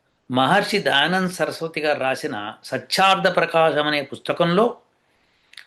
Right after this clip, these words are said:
పదకొండవ సమోల్లాసములో ఉంది అని చెప్తున్నాడు. చెప్పి ఇక ఆయనే చెప్పినప్పుడు బయట నుంచి వచ్చారు ఆర్యులు,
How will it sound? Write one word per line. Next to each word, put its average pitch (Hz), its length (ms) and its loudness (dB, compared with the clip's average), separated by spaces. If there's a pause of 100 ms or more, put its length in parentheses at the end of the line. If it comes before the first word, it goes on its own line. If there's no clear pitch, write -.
(180)
పదకొండవ 175 460 2
సమోల్లాసములో 147 880 0
ఉంది 113 720 -8 (960)
అని 143 180 -2
చెప్తున్నాడు. 156 580 0 (720)
చెప్పి 240 280 2
ఇక 190 80 4
ఆయనే 165 440 4
చెప్పినప్పుడు 180 580 -2
బయట 151 300 2
నుంచి 160 180 -6
వచ్చారు 139 320 -4
ఆర్యులు, 135 580 -2